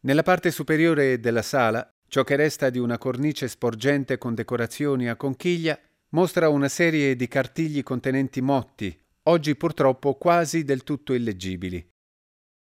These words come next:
Due cartigli più grandi sono inoltre presenti al centro delle due pareti minori, circondati da ricchissime cornici sagomate ed ornate di corone e festoni vegetali.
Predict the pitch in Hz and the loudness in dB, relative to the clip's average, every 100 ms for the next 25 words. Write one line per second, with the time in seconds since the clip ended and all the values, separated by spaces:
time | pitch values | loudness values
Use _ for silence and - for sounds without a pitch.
0 | _ 131 160 175 151 151 139 165 147 113 | _ -2 4 4 4 -2 -2 0 0 0
1 | 104 123 117 120 110 104 123 - - 156 | -4 -2 2 4 4 0 -4 -6 0 2
2 | 165 180 170 147 143 147 139 165 151 131 | 2 2 0 0 0 0 2 0 0 0
3 | 160 151 147 135 123 120 131 123 131 135 | 0 0 0 0 0 0 -2 -2 0 0
4 | 131 117 104 98 98 - 120 - 147 127 | 0 0 0 -2 -4 -4 -4 0 4 6
5 | 110 117 127 123 123 113 113 143 - 196 | 6 2 -6 0 2 2 2 -2 -2 -8
6 | 170 - 156 139 131 135 127 147 151 135 | -6 -2 0 0 -2 -4 -2 -2 -2 -6
7 | - 120 139 120 104 117 - - 139 151 | -4 -2 0 0 -2 -4 -4 -2 2 2
8 | 165 165 151 131 151 135 127 123 120 131 | 2 0 -2 -2 -2 0 2 0 -2 -4
9 | 120 131 123 117 107 104 104 92 90 | -6 -4 -2 -2 -4 -2 -2 -2 -6